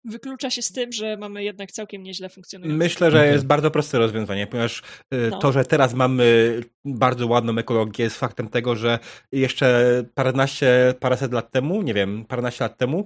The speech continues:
Speaker 2: było absolutnie do dupy i tylko dzięki jakiemuś tam temu, że korporacja zauważyła, że hej, jak ludzie umierają, to nie mamy jak zarabiać,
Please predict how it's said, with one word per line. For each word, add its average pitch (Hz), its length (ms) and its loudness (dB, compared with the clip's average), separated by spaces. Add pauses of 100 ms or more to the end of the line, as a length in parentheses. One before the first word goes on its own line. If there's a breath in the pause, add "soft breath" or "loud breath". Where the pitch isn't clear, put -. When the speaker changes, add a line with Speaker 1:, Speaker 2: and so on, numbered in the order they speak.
(300 loud breath)
Speaker 2:
było 160 400 2
absolutnie 151 420 0
do 135 80 -2
dupy 117 380 -4
i 98 100 -6
tylko 117 260 -6
dzięki 113 340 -6
jakiemuś 113 320 -4
tam 110 260 -2 (260 loud breath)
temu, 123 220 2
że 117 60 -2
korporacja 127 460 2
zauważyła, 117 600 2
że 107 260 0 (280 loud breath)
hej, 143 360 4
jak 117 200 4
ludzie 147 220 6
umierają, 139 480 4
to 120 100 -8
nie 127 120 -2
mamy 135 180 2
jak 123 140 4
zarabiać, 123 580 2